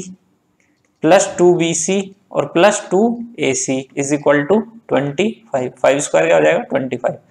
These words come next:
और A plus B plus C का होल square क्या होता है? ए स्क्वायर प्लस बी स्क्वायर प्लस सी स्क्वायर प्लस टू ए बी प्लस टू बी सी प्लस टू ए सी,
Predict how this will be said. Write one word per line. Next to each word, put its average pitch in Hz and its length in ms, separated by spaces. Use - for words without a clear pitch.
और 135 120
A 147 80
plus 160 220
B 165 180
plus 175 220
C 170 140
का 170 60
होल 156 140
square 160 260
क्या 165 100
होता 160 160
है? 208 200
ए 147 140
स्क्वायर 170 260
प्लस 160 220
बी 143 160
स्क्वायर 165 240
प्लस 156 220
सी 139 160
स्क्वायर 170 260
प्लस 156 220
टू 156 160
ए 160 120
बी 175 140
प्लस 185 260
टू 151 140
बी 143 140
सी 170 140
प्लस 170 300
टू 131 120
ए 123 100
सी, 123 180